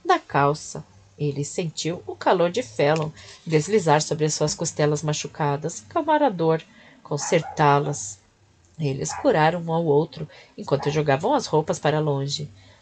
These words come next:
Atrapalhados pelas botas, ele invocou seu poder e enviou os dois pares para longe da cama. Ele queria ver, absorver, saborear Fallon,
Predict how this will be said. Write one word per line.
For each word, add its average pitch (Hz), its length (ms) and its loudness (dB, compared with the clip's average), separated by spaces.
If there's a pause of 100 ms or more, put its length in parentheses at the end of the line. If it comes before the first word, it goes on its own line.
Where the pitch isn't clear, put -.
(100)
Atrapalhados 156 1000 0
pelas 156 340 0
botas, 147 640 -4
ele 170 200 0
invocou 147 300 0
seu 165 200 -2
poder 147 460 2 (300)
e 233 100 0
enviou 151 340 2
os 208 120 0
dois 151 260 4
pares 143 320 2
para 285 180 0
longe 156 280 2
da 147 120 0
cama. 143 460 -4 (480)
Ele 147 160 -8
queria 147 380 -2
ver, 143 380 -4 (340)
absorver, 156 680 2
saborear 147 600 0
Fallon, 143 460 -4